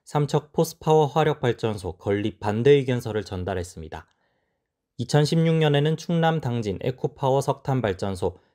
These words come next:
계획 취소 단식 농성에도 참여했습니다. 현재 동해안 일대에는 포스코 계열사인 삼척 블루파워가 삼척 블루파워 일, 이 호기를 짓고 있습니다. 해당 발전소는 이천이십오 년 십이월까지 준공될 예정입니다.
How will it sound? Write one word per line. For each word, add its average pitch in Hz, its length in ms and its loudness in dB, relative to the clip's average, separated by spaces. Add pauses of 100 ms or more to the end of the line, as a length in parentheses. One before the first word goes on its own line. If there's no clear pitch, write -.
계획 104 360 0
취소 151 320 0
단식 117 360 -2
농성에도 101 580 -2
참여했습니다. 85 800 -6 (800)
현재 147 320 6
동해안 151 420 2
일대에는 127 600 0
포스코 - 420 -2
계열사인 117 640 2
삼척 151 460 -4
블루파워가 98 720 -2 (260)
삼척 127 500 -4
블루파워 107 520 2
일, 143 160 0
이 113 220 0
호기를 110 380 2
짓고 98 300 -4
있습니다. 87 480 -6 (920)
해당 151 220 6
발전소는 135 600 2
이천이십오 120 680 0
년 95 320 -2
십이월까지 120 880 0
준공될 98 560 -2
예정입니다. 82 600 -8